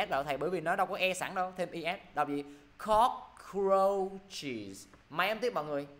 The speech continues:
Ba âm tiết. Được chưa? Hai âm tiết cộng một âm tiết nữa thành ba âm tiết. Được chưa? Mọi người nhớ đi xuống nha. Cockroaches.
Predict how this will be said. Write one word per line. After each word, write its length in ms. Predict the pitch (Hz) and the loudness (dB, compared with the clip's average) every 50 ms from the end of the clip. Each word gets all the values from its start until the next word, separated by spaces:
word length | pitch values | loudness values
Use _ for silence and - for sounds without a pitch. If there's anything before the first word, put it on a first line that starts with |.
| - - | -20 -10
Ba 380 | - 131 131 139 143 139 135 - | -4 0 0 2 2 0 -2 -4
âm 80 | 131 127 120 - | -8 -10 -10 -12
tiết. 240 | 139 147 160 - - - - _ _ _ | -12 -12 -12 -14 -20 -20 -20 _ _ _
Được 100 | - 135 | -8 -6
chưa? 240 | 139 165 165 165 143 131 | -2 0 0 0 0 -2
Hai 240 | 147 196 220 226 226 | 0 2 4 4 4
âm 100 | 220 190 | 4 0
tiết 180 | 190 262 254 254 | -2 -6 -4 -2
cộng 200 | - 143 135 143 | 0 0 0 0
một 80 | 143 143 | -2 -4
âm 160 | 139 170 180 | -4 -6 -6
tiết 140 | 190 214 208 | -6 -6 -6
nữa 100 | 175 170 | -6 -8
thành 160 | 156 135 127 | -8 -8 -4
ba 180 | 139 143 143 147 | -2 -2 -2 -2
âm 100 | 139 135 - | -2 -6 -8
tiết. 140 | 175 185 190 - - - - - | -10 -12 -12 -14 -18 -20 -16 -10
Được 80 | 143 151 | -8 -4
chưa? 140 | 151 185 | -2 -2
Mọi 140 | 180 151 151 | 0 0 0
người 120 | 156 160 160 | -2 -2 -2
nhớ 120 | 175 220 | -2 -4
đi 220 | 226 190 185 208 | -4 -4 -6 -6
xuống 240 | 196 - 269 294 311 | -2 -2 -2 -2 0
nha. 160 | 311 262 180 - - - - - _ _ _ _ _ | -2 -2 -4 -4 -8 -18 -20 -20 _ _ _ _ _
Cockroaches. 1120 | - - 247 269 277 277 269 - - 202 196 185 - - - 147 123 107 98 98 - - | -6 -2 -2 -2 -2 -4 -8 -8 -6 -4 -4 -4 -6 -8 -8 -8 -8 -10 -10 -12 -16 -18